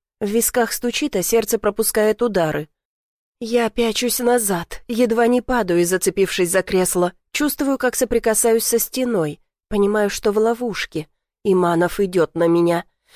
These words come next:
«Не подходи!» Выставляю руку перед собой, словно смогу защититься. Зак притягивает ко мне руку и проводит по щеке. Прикосновение нежное-нежное, совсем невесомое.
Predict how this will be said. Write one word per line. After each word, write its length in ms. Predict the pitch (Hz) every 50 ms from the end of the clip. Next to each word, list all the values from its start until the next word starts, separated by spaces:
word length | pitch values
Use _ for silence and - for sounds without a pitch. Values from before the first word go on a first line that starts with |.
| - - -
«Не 160 | 220 220 220
подходи!» 580 | 220 226 226 - - 254 247 202 220 214 190 - _ _ -
Выставляю 560 | 202 226 214 - 233 214 208 214 208 214 214
руку 200 | 214 202 - 190
перед 220 | - 214 214 202
собой, 280 | - 220 202 196 208 202
словно 400 | - 226 214 202 196 208 208 202
смогу 320 | - - 214 208 202 208
защититься. 720 | 202 208 208 - - 214 - - 208 202 - - 208 196 - _ _ _ _ _ _ _ _ _ -
Зак 340 | 220 208 247 254 247 -
притягивает 680 | - 262 269 247 - 262 247 240 220 233 226 233 220 -
ко 100 | - 233
мне 220 | 226 233 240 233
руку 280 | 233 254 285 - - 311
и 60 | 294
проводит 520 | 240 - 240 247 240 220 220 208 233 - -
по 100 | 226 220
щеке. 560 | - - 247 247 - - 185 151 135 139 _ _ _ _ _ -
Прикосновение 840 | 196 202 180 - 190 - - 190 190 185 190 190 190 196 190 185
нежное-нежное, 1200 | 190 202 208 226 220 208 196 208 220 220 220 226 233 233 247 247 233 202 156 147 156 165 170 170
совсем 440 | 165 - 214 214 208 - 254 240 247
невесомое. 840 | 247 254 247 269 254 - - 269 262 240 190 156 151 151 147 147 151